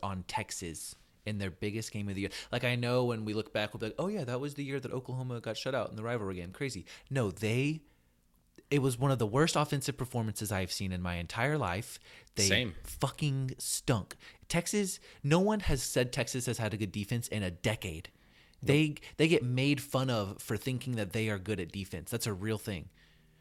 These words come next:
Speaker 2: Yep.
Speaker 1: And Oklahoma scored zero points in sixty minutes. They couldn't, they didn't even attempt a field goal.
Speaker 2: Uh, no, they had the opportunity to attempt one,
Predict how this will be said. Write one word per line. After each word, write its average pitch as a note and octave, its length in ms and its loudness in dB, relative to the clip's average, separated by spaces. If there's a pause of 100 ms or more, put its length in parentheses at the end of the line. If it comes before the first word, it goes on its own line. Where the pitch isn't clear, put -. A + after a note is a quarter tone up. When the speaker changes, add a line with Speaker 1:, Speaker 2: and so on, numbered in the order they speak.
(120)
Speaker 2:
Yep. - 220 0 (540)
Speaker 1:
And C#3+ 140 2
Oklahoma C#3 580 2
scored G2+ 360 -2
zero D#3+ 480 0
points D#3+ 540 -2
in A2+ 120 -2
sixty - 520 -2
minutes. C3+ 280 -2
They F3 100 4
couldn't, F3 360 -4 (300)
they G3 100 4
didn't G3+ 200 0
even B2 160 0
attempt B2+ 340 -2
a - 20 -4
field G#3+ 340 -6
goal. - 240 -12 (840)
Speaker 2:
Uh, G2+ 380 2 (100)
no, G#2 320 2
they G2 180 2
had C#3+ 140 2
the D3+ 100 4
opportunity A#2 600 -2
to G2+ 180 -4
attempt F#2 360 -4
one, F#2+ 440 8